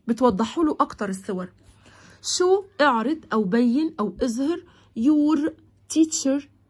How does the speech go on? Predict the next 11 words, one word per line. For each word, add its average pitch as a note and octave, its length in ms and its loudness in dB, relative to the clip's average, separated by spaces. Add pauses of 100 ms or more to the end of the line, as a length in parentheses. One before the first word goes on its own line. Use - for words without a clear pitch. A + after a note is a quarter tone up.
(320)
آه، A3 400 0
your C4+ 360 2
work، C4 580 2 (260)
يعني G#3 420 0
اعرض D4 500 0
أو F#3+ 500 0
بين C#4 500 0
أو G3+ 160 -4
اظهر B3 360 -2
عملك B3 520 0 (260)
على B3 360 0